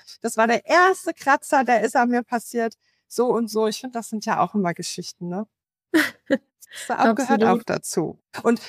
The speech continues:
Speaker 1: wie ist es mit Roségold? Nochmal,
Speaker 2: Mhm.
Speaker 1: um mal, nochmal zu den Materialien zu kommen. Das war ja auch eine Zeit total in, ne? Roségold war ja eine ganze Weile sowas von in.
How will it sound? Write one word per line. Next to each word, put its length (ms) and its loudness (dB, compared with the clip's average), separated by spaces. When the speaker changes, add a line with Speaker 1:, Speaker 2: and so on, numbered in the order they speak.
Speaker 1:
wie 160 -2
ist 200 0
es 240 -8
mit 340 -4
Roségold? 1120 -2
Nochmal, 320 4
Speaker 2:
Mhm. 60 0
Speaker 1:
um 120 6
mal, 140 4
nochmal 300 0
zu 120 -4
den 140 0
Materialien 760 2
zu 160 -8
kommen. 320 -8
Das 160 -4
war 100 4
ja 140 6
auch 100 -2
eine 140 -2
Zeit 320 0
total 560 -4
in, 360 -6
ne? 220 -4
Roségold 640 -2
war 160 0
ja 80 0
eine 180 -2
ganze 360 -2
Weile 340 2
sowas 420 -2
von 220 -8
in. 340 2